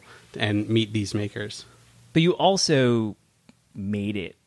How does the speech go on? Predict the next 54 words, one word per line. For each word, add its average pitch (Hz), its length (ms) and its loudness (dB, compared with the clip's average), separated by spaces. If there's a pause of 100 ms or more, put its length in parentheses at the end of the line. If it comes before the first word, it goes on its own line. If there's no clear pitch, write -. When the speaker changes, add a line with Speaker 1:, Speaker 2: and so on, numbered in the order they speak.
Speaker 2:
in 117 120 -8
your 95 100 -10
backyard. 92 640 -12
So 175 80 -8
let's 196 120 -4
talk 254 140 -6
about 208 220 2
that. 147 80 2
Let's 151 100 4
Speaker 1:
Yeah. 170 140 8
Speaker 2:
go - 40 6
back 170 160 2
to 160 60 -6
that, 180 120 6
like, 135 240 4
Speaker 1:
<laughs> - 0 -
Speaker 2:
making 139 580 2
vinegar. 135 200 6
Speaker 1:
Yeah. 180 360 6 (400)
Speaker 2:
I 147 60 2
love 165 260 6
the, 143 440 4
the, 143 200 0 (160)
the - 40 -6 (320)
anecdote 120 380 2
about 110 460 2
going 143 400 4
to 110 420 0
Smith 107 240 -2
and 107 140 0
Vine 107 420 -4
and, 101 460 -4
and 113 160 2
getting, 107 260 4
like, 101 200 2
old 107 160 0
bottles 101 280 2
of 98 80 -4
wine 98 460 -4
Speaker 1:
Mm-hmm. 156 140 6
Speaker 2:
and 156 140 4
experimenting. 101 720 0
Like, 104 200 -2 (500)
ex-, - 200 -6
tell - 160 2
that 151 140 2
story 98 320 -2
about 101 280 -2
how 127 120 -2
you 117 100 2
kinda 110 200 0
got 101 220 -2
into 107 280 0
it 92 260 -6